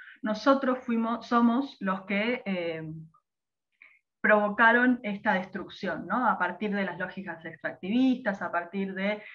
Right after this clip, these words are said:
la explotación de la naturaleza en favor, eh, de nuestra especie, pero, bueno, incluso hasta a veces en contra de nuestra propia especie, ¿no? Con, con las peligrosidades de, de muchas,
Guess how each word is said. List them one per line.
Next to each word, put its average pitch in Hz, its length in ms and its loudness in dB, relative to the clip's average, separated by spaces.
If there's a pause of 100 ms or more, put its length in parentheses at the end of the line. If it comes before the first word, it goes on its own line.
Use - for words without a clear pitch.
(100)
la 202 100 -2
explotación 196 720 0
de 262 120 6
la 214 100 4
naturaleza 214 960 -2
en 190 180 -6
favor, 202 540 0 (480)
eh, 175 580 0
de 170 400 -4
nuestra 190 300 0
especie, 277 840 2 (120)
pero, 196 500 -2
bueno, 196 200 2
incluso 190 520 0
hasta 202 160 0
a 196 40 0
veces 233 300 -2
en 185 140 -4
contra 202 340 4
de 175 60 -2
nuestra 180 320 -8
propia 208 260 0
especie, 202 500 -6
¿no? 254 240 -2 (480)
Con, 175 420 -6
con 175 180 -4
las 170 180 -2
peligrosidades 180 880 0
de, 170 240 -2
de 180 160 -4
muchas, 190 400 -2